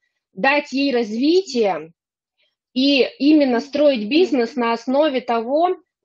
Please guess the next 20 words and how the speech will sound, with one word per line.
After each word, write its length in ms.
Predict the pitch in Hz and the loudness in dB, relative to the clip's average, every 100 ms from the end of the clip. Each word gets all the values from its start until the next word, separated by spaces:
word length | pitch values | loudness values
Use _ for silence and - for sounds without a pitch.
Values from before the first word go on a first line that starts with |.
| - | -12
э, 160 | 220 | -10
что 420 | 208 - 285 311 302 | -10 -6 0 2 0
для 320 | 208 269 247 | 0 0 0
человека 680 | - 240 233 240 330 - 247 | -2 -2 -2 -2 -4 -4 -2
является 600 | 240 294 294 240 - 220 | 0 2 0 -2 -6 -6
преимущественно 960 | 233 247 247 285 302 254 247 247 240 | -4 -2 -2 -2 -2 -6 -8 -4 -4
важным. 640 | 240 240 214 202 170 147 165 _ _ _ _ _ _ _ _ _ _ _ _ _ _ | 0 0 0 -4 -14 -16 _ _ _ _ _ _ _ _ _ _ _ _ _ _ _
А, 340 | - 208 214 214 | -4 -2 0 -2
потому 300 | 233 254 254 | -4 -4 -4
что 180 | - 240 | -4 -6
цель 360 | - 320 262 | -2 -2 0
ва-, 200 | 233 233 - | 0 -2 -2
вашего 440 | 233 262 - 226 | 0 0 -2 -2
этого 300 | 233 233 233 | 0 0 -4
знакомства — 520 | 233 240 359 370 - | -4 -4 -2 -2 0
увидеть 420 | 247 240 330 240 254 | 0 0 -2 -4 -6
эти 180 | 247 | -8
сильные 480 | - 247 277 254 226 | -8 -8 -4 0 -2
стороны. 720 | 240 - 220 196 175 156 147 _ _ _ _ _ _ _ _ _ _ _ _ _ - | -2 -4 -2 -2 -2 -8 -12 _ _ _ _ _ _ _ _ _ _ _ _ _ -2
И, 440 | 285 349 370 370 | 2 4 2 0